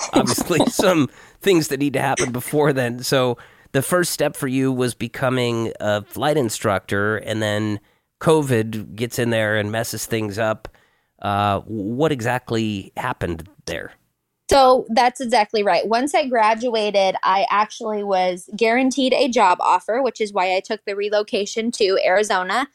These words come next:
Speaker 1: because as you could probably tell, there's a running theme here. I wanted to get in and get out as quickly as I could, build my experience, become an even better pilot,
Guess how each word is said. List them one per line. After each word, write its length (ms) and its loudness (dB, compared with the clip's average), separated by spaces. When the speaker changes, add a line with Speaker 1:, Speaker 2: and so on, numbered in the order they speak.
Speaker 1:
because 420 2
as 280 0
you 100 -6
could 140 -8
probably 260 2
tell, 200 0
there's 240 2
a 60 2
running 300 0
theme 260 0
here. 300 2
I 140 4
wanted 300 2
to 80 -2
get 260 2
in 300 0
and 220 -4
get 220 2
out 240 4
as 200 -4
quickly 400 0
as 100 0
I 80 0
could, 380 -4
build 240 4
my 160 2
experience, 600 0
become 300 -2
an 180 -6
even 280 2
better 260 4
pilot, 480 4